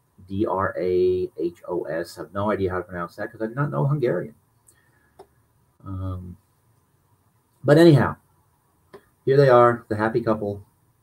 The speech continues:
Not looking very happy, looking dramatic. Oh yeah, here's that drawing of her, the girl. Never come up with a name for the girl.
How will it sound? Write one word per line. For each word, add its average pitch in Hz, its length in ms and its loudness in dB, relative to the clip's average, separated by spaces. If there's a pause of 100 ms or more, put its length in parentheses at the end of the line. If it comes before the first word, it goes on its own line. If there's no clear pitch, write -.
(500)
Not 113 120 -2
looking 110 260 -2
very 107 200 2
happy, 101 280 -2
looking 101 240 -6
dramatic. 95 640 -4 (1600)
Oh 185 100 6
yeah, 170 140 8
here's 170 200 10
that 151 160 6
drawing 120 360 4
of 98 120 -2
her, 110 400 4 (1700)
the 104 140 -10
girl. 101 480 2 (800)
Never 233 180 2
come 247 140 0
up 233 60 -2
with 170 120 4
a - 20 2
name 156 140 2
for 156 100 0
the 123 80 6
girl. 98 540 2